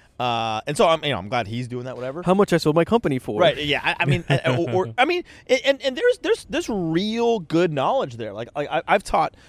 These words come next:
Speaker 1: employees and friends for years and years how to rebuild their credit, how to, you know,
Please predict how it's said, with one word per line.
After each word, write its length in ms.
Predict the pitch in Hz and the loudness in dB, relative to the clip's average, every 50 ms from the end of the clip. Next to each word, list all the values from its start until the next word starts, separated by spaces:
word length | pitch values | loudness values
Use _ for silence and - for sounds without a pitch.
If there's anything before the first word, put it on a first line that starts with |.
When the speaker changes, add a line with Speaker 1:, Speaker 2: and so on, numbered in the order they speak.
| _ _ - | _ _ -10
Speaker 1:
employees 720 | 147 143 - - - 233 254 - 220 185 151 139 123 110 123 | -8 -8 -8 -2 2 4 6 6 6 6 4 0 -2 -4 -6
and 120 | 110 95 | -10 -8
friends 440 | - 240 277 277 233 175 147 127 113 | -2 0 2 2 2 2 0 -4 -8
for 120 | - 143 | -10 -8
years 380 | 139 120 139 180 220 254 247 202 | -8 -8 -8 -8 -8 -8 -8 -6
and 100 | 214 208 | -6 -4
years 200 | 196 170 135 131 | -4 -4 -2 -2
how 80 | 123 | -4
to 80 | 107 101 | -4 -4
rebuild 340 | 107 127 123 117 120 110 98 | -4 -6 -6 -8 -8 -10 -10
their 100 | 101 104 | -14 -16
credit, 440 | - - - 214 262 262 202 - - _ _ _ _ _ - - | -16 -8 -4 -4 -2 -2 -4 -6 -10 _ _ _ _ _ -18 -6
how 240 | - 151 147 139 139 | 0 2 2 2 0
to, 440 | 131 - - 147 135 131 120 120 110 _ _ _ _ - | -2 -6 -6 -6 -6 -6 -8 -10 -12 _ _ _ _ -10
you 100 | 170 165 | -8 -6
know, 380 | 143 123 123 120 120 120 - | -6 -4 -4 -4 -6 -8 -12